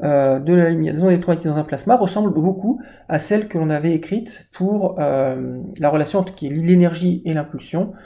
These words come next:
en, euh, en relativité, puisque, euh, si j'utilise la relation de, donc la, la relation de dispersion des, des, des ondes dans les, des ondes électromagnétiques dans le plasma, c'est oméga deux égale oméga p carré,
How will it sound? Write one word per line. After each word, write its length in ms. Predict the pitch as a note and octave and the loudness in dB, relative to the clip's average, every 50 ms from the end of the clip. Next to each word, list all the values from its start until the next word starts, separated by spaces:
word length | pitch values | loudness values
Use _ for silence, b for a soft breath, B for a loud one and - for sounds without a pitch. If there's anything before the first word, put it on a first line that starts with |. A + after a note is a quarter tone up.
| B B B B - | B B B B -6
en, 340 | - E3 E3+ F#3 F#3+ F#3 F#3 | -2 2 4 4 2 2 0
euh, 140 | D#3 C#3+ - | -2 -4 -4
en 80 | E3 D3 | -2 -2
relativité, 540 | E3 D#3+ D#3 D#3 - - C#3 - - - | 0 0 0 -2 -4 -10 -14 -10 -10 -10
puisque, 280 | - - - - - D3+ C#3+ B B B B B B B B - | -10 -12 -16 -6 -4 -4 -4 B B B B B B B B -2
euh, 240 | C#3+ C3+ C3+ C3 B2+ B2 | 0 2 2 2 0 -2
si 460 | - - - - - F3+ F3+ F3 D#3+ | -6 -12 -12 -4 0 2 4 4 2
j'utilise 280 | D3+ D#3+ - D#3+ D#3 | 0 -4 -4 -2 0
la 60 | C#3+ C3+ | 0 0
relation 460 | C#3+ C#3 C#3 C#3 - - D#3 D3+ C#3+ | 0 -2 -4 -4 -6 -6 -6 -6 -4
de, 400 | C3+ C3 C3 C3 B2 B2 B2 A#2 - - | -4 -6 -6 -6 -6 -8 -8 -10 -10 -4
donc 200 | - D3+ C#3+ - | -4 -4 -2 -2
la, 100 | - - | -2 -2
la 140 | - C3+ C3 | -2 0 2
relation 240 | C#3 D3+ D#3 - F3+ | 2 0 2 0 -2
de 40 | D#3+ | -2
dispersion 340 | - - D#3+ - - F3 | 0 -2 -4 -4 -4 -4
des, 140 | D3+ C#3 C3 | -2 -2 -2
des, 280 | B2+ C3 C3 B2+ B2+ B2+ | -2 -2 -2 -2 -4 -4
des 160 | B2+ C3+ C3+ | -6 -6 -4
ondes 160 | D3 D#3 D3+ | -2 -2 -2
dans 80 | C#3 C3+ | -2 -4
les, 80 | C3 C3 - | -6 -6 -10
des 160 | - - F3 D3 | -12 -10 -6 -2
ondes 100 | D#3 D#3 | -2 -2
électromagnétiques 380 | D#3 D#3 - D#3 D3 - - | -2 -2 -4 -4 -4 -2 -4
dans 80 | D#3 C3 | -8 -6
le 40 | - | -4
plasma, 360 | C#3+ C#3 - - D#3+ D3+ D#3 B B B B B B | -6 -4 -2 -2 -2 -2 -4 B B B B B B
c'est 160 | - - - | -12 -10 -4
oméga 320 | - D#3+ E3 E3 D#3+ E3 D#3+ | 0 2 2 2 4 2 2
deux 200 | D3+ E3 F3 E3+ | 4 4 4 2
égale 240 | E3 D#3+ C#3 B2+ C#3+ | 2 0 -2 -4 -2
oméga 300 | - D#3+ D#3+ D#3 D3+ D3+ | 0 0 2 2 2 2
p 160 | D#3 D#3+ D#3 | 0 -2 -2
carré, 360 | - D3+ C#3+ C#3+ D3 D3 D3 | -2 -2 -2 -2 -4 -4 -6